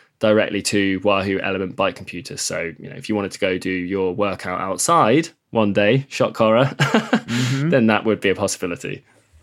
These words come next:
Speaker 2: It's interesting to see, you know, the two different, I say, pathways that two, you know, major players in the virtual space have taken there. One's going into world expansion,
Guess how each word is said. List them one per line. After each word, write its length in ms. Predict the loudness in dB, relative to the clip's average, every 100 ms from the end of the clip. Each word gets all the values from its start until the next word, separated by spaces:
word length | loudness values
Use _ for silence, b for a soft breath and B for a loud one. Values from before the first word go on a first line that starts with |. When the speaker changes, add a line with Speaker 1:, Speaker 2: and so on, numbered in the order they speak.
| b -8
Speaker 2:
It's 220 | -4 0
interesting 420 | 0 2 0 -2
to 80 | -4
see, 320 | -4 -2 -2 -4
you 120 | -4
know, 100 | -4
the 100 | -4
two 160 | -2
different, 500 | -2 -4 -4 -4 -6 _ -16
I 60 |
say, 160 | -12 -12
pathways 840 | -6 -2 -2 -4 -10 -10 -10 -12
that 160 | -12 -10
two, 480 | -6 -6 -6 -8 -12
you 100 | -12
know, 160 | -12 -16 _ _ -8
major 340 | -4 -4 -6
players 480 | -10 -6 -6 -6 -8
in 180 | -8 -8
the 140 | -10
virtual 380 | -8 -10 -10 -10
space 320 | -10 -8 -10
have 100 | -10
taken 400 | -8 -8 -8 -8
there. 160 | -8 -6
One's 440 | -6 -8 -8 -12 -8
going 280 | -4 -4 -4
into 200 | -6 -8
world 380 | -6 -6 -6 -8
expansion, 840 | -8 -8 -8 -8 -8 -8 -8 -10